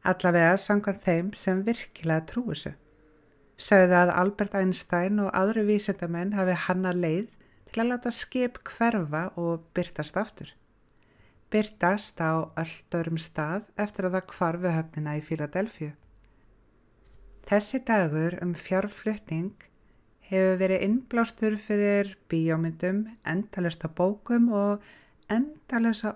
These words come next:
orðróma í samsæriskenningum. En hvað kom fyrir U S S Eldridge um haustið árið nítján hundruð fjörutíu og þrjú? Ryðgað, gamalt herskip endar ekki oft í blöðum Playboy.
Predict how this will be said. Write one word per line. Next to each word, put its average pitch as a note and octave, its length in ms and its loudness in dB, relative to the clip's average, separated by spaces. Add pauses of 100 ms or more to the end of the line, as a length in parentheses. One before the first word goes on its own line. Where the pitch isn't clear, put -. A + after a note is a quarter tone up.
(100)
orðróma F3+ 720 2
í E3 80 2
samsæriskenningum. E3+ 1300 -6 (960)
En G3 120 0
hvað C4 320 2
kom B3 200 2
fyrir F3 480 2 (240)
U G3 160 4
S F3+ 200 -2
S F3 320 -4
Eldridge F3 720 -4
um E3 120 -2
haustið D#3+ 500 -4 (100)
árið E3 240 -6
nítján E3+ 220 -4
hundruð D#3 240 -6
fjörutíu D#3 320 -4
og D3+ 80 -8
þrjú? F#3 220 -4 (1200)
Ryðgað, F#3 540 4 (140)
gamalt - 440 -2
herskip G3 640 -4
endar A#3 600 0
ekki - 400 -2
oft G#3 280 0
í F3 80 0
blöðum F3 380 0 (100)
Playboy. D#3 560 -4